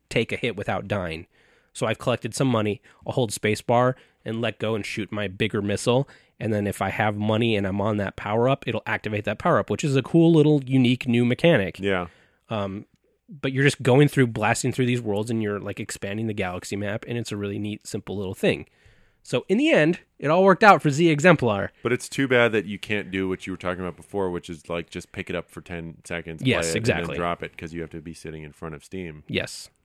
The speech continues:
Speaker 2: But it is
Speaker 1: Some,
Speaker 2: what it is.
Speaker 1: someone might be able to, but I couldn't.
Speaker 2: Yeah, yeah.
Speaker 1: Um, you got some twenties?
Speaker 2: Yeah, always. Always got some
Speaker 1: <laughs>
Speaker 2: twenties. Uh,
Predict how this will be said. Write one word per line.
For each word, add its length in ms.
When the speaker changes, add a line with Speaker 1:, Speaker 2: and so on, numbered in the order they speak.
Speaker 2:
But 220
it 120
is 80
Speaker 1:
Some, 120
Speaker 2:
what 100
it 40
is. 160
Speaker 1:
someone 300
might 180
be 100
able 180
to, 280
but 100
I 100
couldn't. 320
Speaker 2:
Yeah, 200
yeah. 140
Speaker 1:
Um, 400
you 140
got 160
some 180
twenties? 520
Speaker 2:
Yeah, 180
always. 480
Always 300
got 200
some 120
Speaker 1:
<laughs> 0
Speaker 2:
twenties. 500
Uh, 460